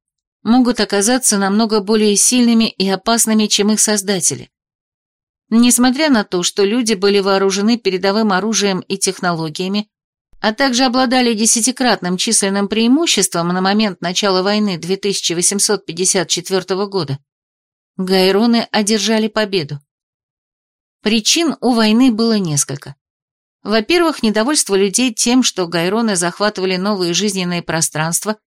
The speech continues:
и теснили их в более холодные воды. Во-вторых, отсутствие признания людьми Медитара,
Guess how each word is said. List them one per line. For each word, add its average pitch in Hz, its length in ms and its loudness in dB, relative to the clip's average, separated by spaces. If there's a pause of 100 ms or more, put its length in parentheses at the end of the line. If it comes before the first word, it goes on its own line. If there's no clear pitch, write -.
(280)
и 202 140 -4
теснили 190 480 0
их 214 100 -4
в 196 80 -10
более 190 300 2
холодные 214 500 -2
воды. 226 340 -6 (880)
Во-вторых, 214 680 0
отсутствие 196 720 0
признания 202 680 0
людьми 196 400 0
Медитара, 202 760 -2